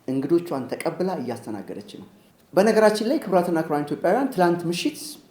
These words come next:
ጣና ዙሪያው ላይ ባሉ መዝናኛዎች ላይ የጣና ፎረም እንግዶች፣ አምባሳደሮች፣ የሀገር መሪዎች፣ ከፍተኛ የመንግስት ባለስልጣናት፣ ከፍተኛ የመንግስት፣ እ፣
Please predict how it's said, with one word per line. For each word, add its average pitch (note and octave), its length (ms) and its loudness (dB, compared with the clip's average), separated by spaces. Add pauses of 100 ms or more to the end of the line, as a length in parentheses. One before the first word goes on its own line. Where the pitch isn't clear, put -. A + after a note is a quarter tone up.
(680)
ጣና A3+ 300 4 (140)
ዙሪያው G3+ 360 8
ላይ F3+ 120 6
ባሉ D#3 360 8
መዝናኛዎች D3 640 2
ላይ A3+ 180 4 (880)
የጣና F#3 400 4 (120)
ፎረም B3 400 6 (520)
እንግዶች፣ F3 420 2 (160)
አምባሳደሮች፣ F3 680 -2 (160)
የሀገር D#3 320 -2
መሪዎች፣ F3+ 380 2 (1300)
ከፍተኛ F3+ 300 2
የመንግስት F#3 380 2
ባለስልጣናት፣ E3+ 720 2 (460)
ከፍተኛ F#3+ 320 2
የመንግስት፣ F3+ 500 2 (760)
እ፣ C#3+ 100 0